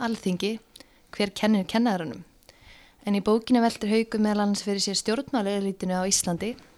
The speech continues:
Hann kemst að þeirri niðurstöðu að halli verulega ákveðna hópa. Einkum þá sem eru minna menntaðir, verr ættaðir,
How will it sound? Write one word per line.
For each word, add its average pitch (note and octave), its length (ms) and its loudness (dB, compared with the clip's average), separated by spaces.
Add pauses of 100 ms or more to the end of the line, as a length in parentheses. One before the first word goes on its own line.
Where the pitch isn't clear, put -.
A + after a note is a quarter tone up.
(160)
Hann G3+ 140 -4
kemst A3 320 0
að G#3+ 80 4
þeirri G#3 160 2
niðurstöðu G3+ 540 -2
að F#3 140 -6
halli G#3 340 -4
verulega G#3 560 2
ákveðna G3+ 340 0
hópa. B3+ 300 0 (1300)
Einkum A3 280 2
þá A3 140 8
sem G3+ 140 4
eru F#3+ 100 4
minna A3 240 6
menntaðir, G3 500 0 (200)
verr G#3 160 4 (100)
ættaðir, F#3+ 500 -2